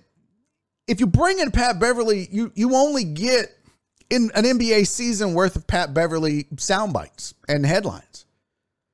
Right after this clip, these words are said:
You're not gonna roll out the re-, a, a, a blank check.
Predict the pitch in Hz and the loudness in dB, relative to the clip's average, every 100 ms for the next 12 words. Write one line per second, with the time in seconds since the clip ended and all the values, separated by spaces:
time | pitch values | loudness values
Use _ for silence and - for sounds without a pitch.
0 | _ _ _ _ _ - 226 170 147 120 | _ _ _ _ _ -4 0 2 2 0
1 | 123 123 120 117 110 107 _ _ _ 135 | 0 0 0 0 -2 -6 _ _ _ -2
2 | 127 123 143 135 120 117 - 110 - - | -2 0 -2 -2 -8 -10 -6 -6 -6 -6
3 | 139 120 127 156 165 - - - 185 - | -2 0 2 0 0 -6 -4 0 2 0